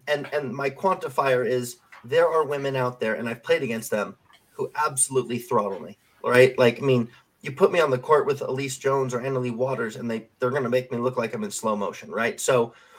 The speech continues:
so there are always exceptions to every rule, but I am gonna speak in generalizations, um, and, and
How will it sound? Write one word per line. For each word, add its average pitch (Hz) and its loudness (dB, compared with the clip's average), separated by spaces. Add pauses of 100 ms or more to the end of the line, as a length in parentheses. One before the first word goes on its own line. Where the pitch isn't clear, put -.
(300)
so 131 6 (320)
there 170 10
are 151 8
always 175 4
exceptions 135 -10
to - -8
every 123 -6
rule, 110 -6
but 131 -2
I 139 -4
am 151 -6
gonna 139 -10
speak 131 -14
in 120 -10
generalizations, 110 -10 (460)
um, 110 6 (340)
and, 135 2
and 127 0